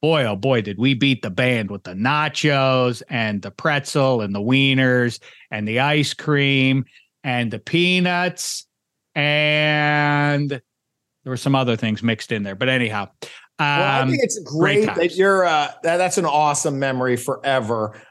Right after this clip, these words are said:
Speaker 2: Um, and it's great that you're, you're asking for permission and getting it.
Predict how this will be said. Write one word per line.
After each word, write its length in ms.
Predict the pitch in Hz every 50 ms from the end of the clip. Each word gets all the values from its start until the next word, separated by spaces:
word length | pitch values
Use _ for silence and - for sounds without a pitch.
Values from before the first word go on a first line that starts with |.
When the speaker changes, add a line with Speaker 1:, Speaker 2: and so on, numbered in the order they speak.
| _ _ -
Speaker 2:
Um, 540 | 131 127 123 120 117 117 117 117 113 117 117 _ _ _ _ -
and 140 | 147 139
it's 140 | 143 131 -
great 400 | - - 147 175 190 185 175 180
that 240 | - 160 151 - -
you're, 260 | 160 147 143 135 131 -
you're 260 | - 151 143 131 127 -
asking 800 | - 143 156 160 156 151 - - - 160 160 156 151 147 127 - - - _ _ _ _ _ -
for 180 | 147 139 123
permission 720 | 113 - - - 139 135 147 156 156 147 - - 151 139 131
and 160 | 120 120 110
getting 320 | 143 185 185 180 165 151
it. 220 | 143 131 127 123